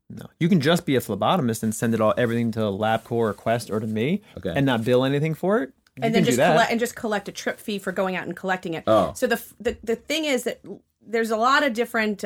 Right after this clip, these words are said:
Speaker 3: there's a lot of people sort of in this sort of ecosystem a little bit
Speaker 2: Okay.
Speaker 3: in the phlebotomy ecosystem. There's people who are like,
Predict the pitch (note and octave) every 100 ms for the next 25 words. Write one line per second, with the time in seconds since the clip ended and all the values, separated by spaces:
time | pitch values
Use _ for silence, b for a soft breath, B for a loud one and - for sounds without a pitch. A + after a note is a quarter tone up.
0 | - A#3+ C4+ D#4 - C4 B3 A#3 A3 G#3+
1 | G3+ G3 G3+ G3 F#3+ - - - - -
2 | - - G3 F#3 F#3 - G3+ F#3 G3 -
3 | G3+ - A3 A3 A3+ A3+ A#3 - G3 G3+
4 | F#3 G3+ F#3+ F#3 G3+ F#3+ G3+ G#3 - G#3
5 | G#3 - C#4+ C4 A#3+ G3+